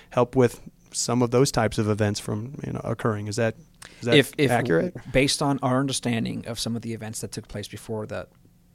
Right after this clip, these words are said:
Speaker 2: massive, um, catastrophe, uh, in the Gulf Coast, um, yes, predictive analytics could have been able to identify, um, a problem and an increased risk with the pieces of equipment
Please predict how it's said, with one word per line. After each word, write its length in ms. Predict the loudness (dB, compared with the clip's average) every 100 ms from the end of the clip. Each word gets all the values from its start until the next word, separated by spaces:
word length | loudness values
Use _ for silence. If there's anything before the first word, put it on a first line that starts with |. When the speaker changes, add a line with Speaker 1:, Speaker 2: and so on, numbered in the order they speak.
| _
Speaker 2:
massive, 680 | -8 -6 -6 -8 -10 -14 -16
um, 320 | -16 -16 -20 -20 _ _ -18
catastrophe, 800 | -14 -10 -10 -10 -12 -14 -16 -18 -20 -20 -20 -18
uh, 120 | -10 -4
in 80 | -2
the 80 |
Gulf 240 | -2 -2 -4
Coast, 420 | -6 -6 -8 -10
um, 300 | -10 -12 -14 -2
yes, 380 | 0 2 -2
predictive 420 | -4 2 2 2 0
analytics 520 | 0 0 -2 -4 -6
could 140 | -4
have 100 | -4
been 120 | -2
able 160 | -4 -6
to 140 | -8
identify, 640 | -8 -8 -10 -8 -8 -6 -8 -14 -20 -20 -12
um, 280 | -8 -8 -8
a 80 | -10
problem 480 | -4 -2 -2 -4 -8
and 80 | -8
an 100 | -8
increased 400 | -10 -8 -8 -6
risk 340 | -6 -6 -8
with 200 | -8 -12 -12
the 60 |
pieces 360 | -12 -8 -8 -8
of 80 | -14
equipment 540 | -12 -14 -12 -16 -16